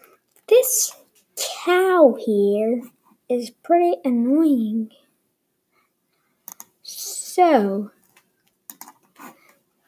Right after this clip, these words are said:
we should be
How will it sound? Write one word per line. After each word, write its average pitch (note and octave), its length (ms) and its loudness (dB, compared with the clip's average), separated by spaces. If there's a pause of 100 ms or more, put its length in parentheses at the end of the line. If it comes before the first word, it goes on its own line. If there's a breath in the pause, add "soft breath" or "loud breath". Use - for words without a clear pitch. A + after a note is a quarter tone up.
(440)
we F4+ 420 2 (400 loud breath)
should - 540 2
be D#4+ 480 0